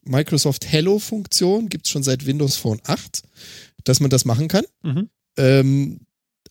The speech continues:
Speaker 1: hat kein Schwein benutzt, weil eben das Problem ist, dass du nicht wie,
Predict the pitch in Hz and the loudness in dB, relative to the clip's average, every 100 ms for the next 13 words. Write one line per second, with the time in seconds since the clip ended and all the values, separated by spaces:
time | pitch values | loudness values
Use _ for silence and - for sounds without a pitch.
0 | - 175 - - 226 - 226 208 170 381 | -2 0 0 0 0 2 0 2 0 0
1 | - - - _ _ _ 131 143 160 175 | -2 -4 -14 _ _ _ -4 2 2 2
2 | 175 190 165 - - 143 135 175 208 - | 0 -2 0 -2 -2 -2 0 0 0 0
3 | 165 - 147 175 202 160 160 160 160 | -2 -2 -2 -2 -4 -6 -2 2 0